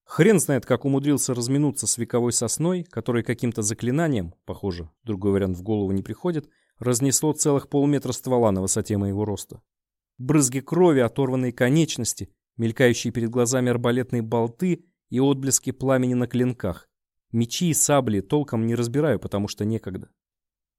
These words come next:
Вспышки открывающихся порталов, из которых выпрыгивают все новые и новые враги, тут же вступая в бой. Крики, стоны, какие-то команды на непонятном языке.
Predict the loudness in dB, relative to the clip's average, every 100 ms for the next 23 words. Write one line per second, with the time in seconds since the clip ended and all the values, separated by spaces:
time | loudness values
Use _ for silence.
0 | -8 -6 0 -2 0 -2 0 2 4 2
1 | -2 -4 0 -2 0 2 4 2 -2 -6
2 | -2 -2 0 0 0 0 0 -2 -2 0
3 | 2 2 0 0 0 0 0 0 0 -2
4 | -2 -8 -8 _ -8 -6 -6 -6 -8 -2
5 | 0 0 0 0 0 -4 _ _ _ 0
6 | 0 2 0 2 2 2 0 -4 -4 -2
7 | -2 0 2 2 2 0 -2 -2 0 -2
8 | -2 -2 -4 -4 -6 -6 -8